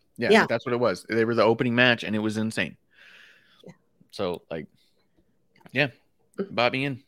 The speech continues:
Speaker 1: So, yeah, obviously thoughts, prayers, condolences, everything that you do, good juju, just pushing of love, energies into the world, that direction, whatever your version of that is, be it prayer, meditation, or otherwise, that's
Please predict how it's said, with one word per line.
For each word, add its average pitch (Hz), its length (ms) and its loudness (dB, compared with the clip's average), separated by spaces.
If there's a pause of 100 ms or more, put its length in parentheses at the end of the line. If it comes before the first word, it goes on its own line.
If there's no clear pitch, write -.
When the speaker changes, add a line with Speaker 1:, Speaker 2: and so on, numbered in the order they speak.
(260)
Speaker 1:
So, 101 320 -6 (1600)
yeah, 117 160 -6
obviously 110 340 -2
thoughts, 113 400 -2
prayers, 120 520 -2
condolences, 120 840 -8
everything 117 400 -8
that 117 120 -6
you 110 80 -6
do, 117 200 -2
good 110 240 -2
juju, 120 640 -4
just 98 400 -8
pushing 110 400 -4
of 95 160 -8
love, 113 640 -2
energies 110 560 -6
into 98 220 -8
the 90 120 -6
world, 101 440 -4
that 85 220 -12 (100)
direction, 101 760 -8 (160)
whatever 107 440 -4
your 98 240 -4
version 113 600 0
of 95 140 -4
that 104 260 6
is, 82 440 -2 (140)
be 90 160 0
it 85 140 0
prayer, 104 600 -2 (140)
meditation, 92 580 -8
or 80 100 -8
otherwise, 85 520 -8
that's 92 280 -12